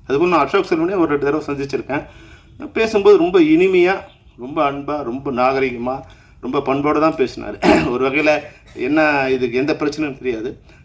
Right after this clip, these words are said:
எதுவா இருந்தாலும், ஆயிரம் கஷ்டங்கள் இந்த திரைப்படத்துல இருந்தாலும், திருமலை சொன்னதுல ஒரு பாயிண்ட் இருக்கு. அந்த படம் ரிலீஸ் ஆகும்போது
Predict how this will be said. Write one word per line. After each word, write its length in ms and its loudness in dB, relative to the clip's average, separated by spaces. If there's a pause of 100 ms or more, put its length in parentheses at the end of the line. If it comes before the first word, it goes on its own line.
எதுவா 380 6
இருந்தாலும், 440 0 (400)
ஆயிரம் 580 2
கஷ்டங்கள் 460 -2
இந்த 220 -2
திரைப்படத்துல 560 -4
இருந்தாலும், 360 -6 (840)
திருமலை 360 6
சொன்னதுல 360 2
ஒரு 140 2
பாயிண்ட் 380 0
இருக்கு. 200 -8 (400)
அந்த 160 -4
படம் 320 0
ரிலீஸ் 260 4
ஆகும்போது 460 2